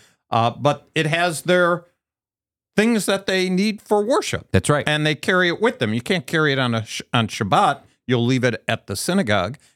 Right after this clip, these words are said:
Speaker 1: and get there and use it. But otherwise, you carry it home with you, and it's got all your stuff in it.
Speaker 2: Fantastic. So we're gonna go through your, as you call it, bag of tricks. But on Hebrew, in Hebrew there, in the Star of David, it says Talit. Is that
Speaker 1: That's
Speaker 2: right?
Speaker 1: right. That's right.
Speaker 2: Yep.
Speaker 1: That's our, what we're f-,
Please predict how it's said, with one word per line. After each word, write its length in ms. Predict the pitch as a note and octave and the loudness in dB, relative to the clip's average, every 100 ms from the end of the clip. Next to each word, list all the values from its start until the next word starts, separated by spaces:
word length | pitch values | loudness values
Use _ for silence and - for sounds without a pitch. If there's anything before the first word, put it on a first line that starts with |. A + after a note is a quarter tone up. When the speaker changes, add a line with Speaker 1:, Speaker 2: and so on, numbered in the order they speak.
| - | -4
Speaker 1:
and 240 | A#2 G#2+ | -2 -2
get 220 | F#2+ A#2 - | 0 -2 0
there 200 | A#2 G2+ | 0 0
and 120 | G2+ | 0
use 280 | B2 F3+ G2+ | 2 0 -2
it. 220 | F#2 - | -6 -2
But 180 | C3 B2+ | 0 2
otherwise, 520 | E3 A#3+ D3+ A#2+ B2 | 0 0 0 -2 -4
you 80 | D3 | -8
carry 320 | - C3+ C3 | -4 -2 -2
it 80 | A2+ | -2
home 260 | B2+ A#2 | -2 0
with 200 | A#2+ A#2+ | -2 -2
you, 220 | D3+ F3 G3 | -2 -2 -2
and 100 | D3 | -4
it's 200 | D#3 - | -6 -4
got 240 | F3+ F3 | -2 -2
all 160 | F3 F#3+ | -2 -2
your 200 | F#3+ F#3+ | -4 -6
stuff 520 | - - - - - - | -10 -8 -8 -8 -20 -10
in 60 | |
it. 20 | |
Speaker 2:
Fantastic. 680 | - G#2+ B2 A#2+ G#2+ A2 F2+ | 2 4 4 4 2 2 -2
So 120 | D#3 | 0
we're 140 | D3 G#3 | 0 2
gonna 160 | A3 | 2
go 160 | C#3+ D3+ | 2 2
through 280 | C#3+ D3+ F#3+ | 2 2 4
your, 360 | D3 G2 F2 - _ | 6 4 2 -4 _
as 220 | - G2 F#2 | 0 0 2
you 100 | F#2+ | 4
call 240 | G2 F2 | 4 2
it, 80 | - - | -2 0
bag 260 | G#2 G2 F2 | 2 2 -2
of 100 | - | 2
tricks. 260 | D3+ D#3+ | 2 2
But 140 | - C3 | 2 2
on 160 | A#2 | 4
Hebrew, 520 | A#2+ A#3+ G3+ C3+ B2+ C#3 | 4 2 4 4 4 2
in 120 | C3+ | 2
Hebrew 320 | C#3 G3 D#3+ B2 | 4 2 2 4
there, 280 | A#2 A#2+ C3 | 4 4 2
in 80 | C3+ | 4
the 80 | B2+ | 2
Star 220 | - D3 | 4 0
of 120 | C3 | 2
David, 320 | A#2+ A2+ A2+ C#3+ | 2 2 2 2
it 140 | A#2+ - | 0 0
says 380 | C3 A#2+ G#2+ - | 0 0 -2 -6
Talit. 500 | - D#3+ G3 G3 - | -2 2 2 0 -8
Is 60 | - _ _ _ _ _ _ _ _ _ - | -20 _ _ _ _ _ _ _ _ _ 0
that 80 | G#2+ | 2
Speaker 1:
That's 100 | G#2+ | 4
Speaker 2:
right? 80 | D#3 | 4
Speaker 1:
right. 200 | G3+ - | 2 -2
That's 220 | A2+ - | -2 4
right. 80 | C#3+ | 2
Speaker 2:
Yep. 80 | E3+ | 4
Speaker 1:
That's 220 | C#3+ C3 | -2 0
our, 120 | D3+ | -2
what 260 | D3 D3+ D#3+ | 0 -2 0
we're 80 | C3+ | -6
f-, 140 | - | -6